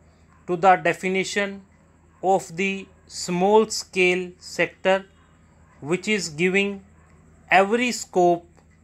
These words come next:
to the multinationals to enter into small scale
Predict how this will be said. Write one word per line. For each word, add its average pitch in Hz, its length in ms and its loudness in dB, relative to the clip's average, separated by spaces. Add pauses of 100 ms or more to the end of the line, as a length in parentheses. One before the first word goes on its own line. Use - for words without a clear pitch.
(320)
to 180 160 -2
the 180 360 4 (160)
multinationals 190 1160 -4 (520)
to 185 220 -4
enter 190 420 2
into 208 560 -2 (400)
small 208 560 2
scale 185 580 -2